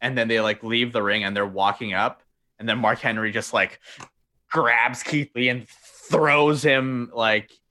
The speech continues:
into the side of the ring or something, and then begins beat down.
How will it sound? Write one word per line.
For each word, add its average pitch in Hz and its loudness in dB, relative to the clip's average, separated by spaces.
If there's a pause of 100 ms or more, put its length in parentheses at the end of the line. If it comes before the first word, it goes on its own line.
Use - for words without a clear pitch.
(140)
into 139 0
the 127 4
side 120 2
of 117 -4
the 107 2
ring 98 0
or 98 -2
something, 95 -4
and 98 -4
then 92 -2 (160)
begins 98 -6 (1400)
beat 95 -10
down. 87 -2